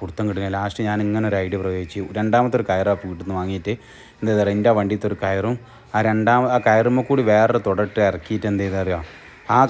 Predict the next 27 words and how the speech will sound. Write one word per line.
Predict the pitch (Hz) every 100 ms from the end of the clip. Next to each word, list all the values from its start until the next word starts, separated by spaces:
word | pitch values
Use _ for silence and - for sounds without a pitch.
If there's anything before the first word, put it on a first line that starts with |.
| 107
കയറ് | 104 101 110 131 - 110
നേരെ | 104 107 110 135 110
എന്ത് | 104
ചെയ്ത് | 98 98 -
ചങ്കില് | 107 107 120 107
കുടുങ്ങുന്ന | 101 101 107 95
രീതിയിൽ | 98 101 104 143 - - - _ -
കാര്യങ്ങൾ | 101 104 113 104
റെഡിയാക്കി. | 98 98 92 95
പക്ഷെ | 92 101
ഒന്ന് | 98 104 110
രണ്ട് | 117 98
പ്രാവശ്യം | 95 92 104
എന്ത് | 95
ചെയ്ത് | 92 90 82 - - -
അത് | 107 101
നേരെ | 101 107 110 101
താഴേക്കന്നെ | 98 101 104 90
പോയിട്ട് | 98 90 95
ഒരു | 107
പ്രാവശ്യം | 107 107 127 117
നേരെ | 113 127 117
ടോപ്പിലെത്തിന്ന്. | 104 113 123 139 131 135 - 110 92 78 - - - -
പക്ഷേ | 104 123 135 123
അവിടുന്ന് | 110 120 113
എന്ത് | 104
ചെയ്ത് | 101